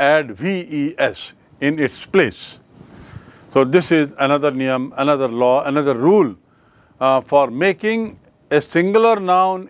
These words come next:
into a plural noun if the letters end up with F or F E, right?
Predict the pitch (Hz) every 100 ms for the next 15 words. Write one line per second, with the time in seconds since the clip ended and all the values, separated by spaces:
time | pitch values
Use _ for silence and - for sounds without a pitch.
0 | - 170 170 147 165 - 160 190 208 208
1 | 175 151 156 156 175 208 196 151 151 147
2 | 165 185 185 151 - 160 165 156 127 143
3 | 147 _ - 202 233 _ _ 135 135 139
4 | 131 _ _ _ _ 151 151 _ _ -
5 | 202 107 - _ _ _ _ - - _
6 | 127 214